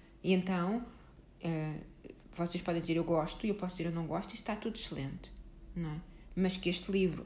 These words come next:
é, é realmente um, uma lástima, é. Há um episódio todo sobre isto, que, <laughs> que deve ter posto todas as pessoas que gostam de João Tordo realmente aborrecidas comigo, mas, eh, já sabem que aqui,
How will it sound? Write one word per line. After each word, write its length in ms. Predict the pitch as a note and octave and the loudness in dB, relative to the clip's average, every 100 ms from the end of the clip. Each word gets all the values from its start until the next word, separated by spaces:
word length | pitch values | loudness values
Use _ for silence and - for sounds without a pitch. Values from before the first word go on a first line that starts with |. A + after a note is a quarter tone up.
| - - | -8 -6
é, 300 | - - G#3 | -2 2 2
é 40 | |
realmente 720 | G#3 G3 F3 F3+ F#3+ F3 - F#3 | 4 4 4 4 4 2 -2 -4
um, 380 | F#3+ F3 E3+ D#3+ D#3 D3+ - - - - | 0 0 0 -2 -4 -8 -10 -16 -18 -6
uma 180 | F#3+ F#3+ | 0 2
lástima, 840 | F#3+ F3 F3 - F#3+ F#3+ A3 B3 C4+ - - - - - - - - - - | 4 2 -2 -2 2 2 2 0 -2 -10 -20 -20 -20 -20 -20 -20 -20 -20 -2
é. 260 | G3+ E3 F#3+ - - - - - - - | 2 2 -2 -10 -20 -20 -20 -20 -20 4
Há 100 | G#3+ | 6
um 60 | A3 | 6
episódio 420 | G#3+ G#3+ G#3+ G#3+ | 4 2 4 2
todo 200 | G#3+ G#3 | 0 -2
sobre 300 | - A3+ F#3+ | 0 0 0
isto, 240 | G3 - - | -2 -8 -4
que, 160 | F3+ F3 | 0 0
<laughs> 400 | G#3+ E3+ - - | 0 -2 -8 -6
que 80 | D#3 | -4
deve 160 | C#3+ | -2
ter 120 | E3+ | -2
posto 240 | E3+ E3+ - | -2 -4 -2
todas 240 | E3+ E3 | -2 0
as 100 | E3+ | -2
pessoas 260 | - E3 E3 | -2 -4 -4
que 60 | |
gostam 240 | - F3+ D#3 | -4 -4 -4
de 60 | |
João 140 | D#3+ E3 | -2 -2
Tordo 400 | F3 F3 E3+ - - F#3+ | 0 0 -2 -6 -6 -2
realmente 400 | E3+ E3+ F3 F#3 | 0 2 2 2
aborrecidas 460 | F#3 - F#3 G3 | 0 0 0 0
comigo, 340 | - A3+ B3 B3+ | 2 4 4 4
mas, 260 | B3 B3 | 2 2
eh, 320 | B3 A3 A3 A3 - - - - | 0 2 2 0 -8 -18 -20 -8
já 120 | - G#3+ | -2 0
sabem 300 | A3 G#3+ G#3+ | 2 2 2
que 100 | G#3 | 0
aqui, 400 | - G#3 G#3 | 0 0 0